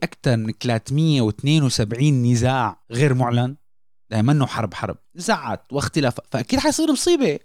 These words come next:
هيك تلاتمية أكيد حيصير مصيبة، فهذا مو معناته أنا بعرف. بعدين بيجي بقى لما أنا بقول لك، آه، وضعك الصحي صعب، فخلص أنت مخك صار ببلش يشتغل إنه أنا وضعي الصحي صعب،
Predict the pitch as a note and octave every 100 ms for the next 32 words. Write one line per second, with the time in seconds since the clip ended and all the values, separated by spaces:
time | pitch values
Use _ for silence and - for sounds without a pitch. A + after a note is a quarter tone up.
0 | - A2+ B2 A#2 - D#3+ A#2 - - G#3
1 | G3 - F#3+ E3+ F#3 D#3 G#2+ G2 G#2 B2
2 | D3 C4 C#4+ - F#3+ C#3+ C#3+ - - -
3 | _ _ _ _ _ - A2 B2 A#3 A3
4 | B3 C4 G#3 F3+ E3 C#3 C#3 G3+ F#3 -
5 | G3+ D#3+ A#2+ - _ _ _ _ _ _
6 | - C3 B2+ A#2+ A2+ A2 G#2+ G#2 G2+ G2
7 | F#2 G#2+ D#3+ C#3+ C3+ A#2+ A2 F#2+ - -
8 | B2+ A2 D#3+ C3 - _ A2+ C4 C4 -
9 | D#3+ - D#3+ A3+ - D3+ E3 - - D3+
10 | D3 D#3 G3 F#3+ - C#3+ - E3 F3 A#2
11 | - D#3 B2 C3 A2 - - C#3+ B2+ B1
12 | -